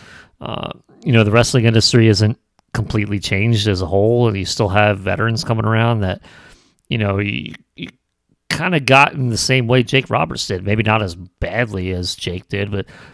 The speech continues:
it's even showing that and showing Terry Funk and how, how we're gonna dive into that. You know, like, a lot of things still hold up with a lot of the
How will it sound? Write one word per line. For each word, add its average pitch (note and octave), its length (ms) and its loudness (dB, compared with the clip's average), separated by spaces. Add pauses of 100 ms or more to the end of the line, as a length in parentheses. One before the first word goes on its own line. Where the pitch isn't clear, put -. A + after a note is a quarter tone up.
(120)
it's G#2 140 -2
even D3 340 0
showing A#2+ 400 4
that A2+ 340 4
and G2+ 220 -6
showing A#2 480 0 (300)
Terry B2+ 280 2
Funk A#2+ 460 -4
and G2 420 -8
how, G#2 200 -4
how G2+ 240 -4
we're G2+ 160 -2
gonna G#2 140 -4
dive G2 340 -4
into G2 140 -6
that. A2 300 -4
You G#2+ 60 -10
know, G2+ 180 -6
like, F#2+ 220 -8
a G#2 120 -10
lot G#2+ 340 -6
of A#2+ 100 -2
things B2 340 0
still A2+ 200 2
hold G#2 240 0
up D#3 240 0
with - 160 -8
a - 20 -8
lot F#2+ 240 -4
of F#2+ 60 -8
the F#2+ 220 -6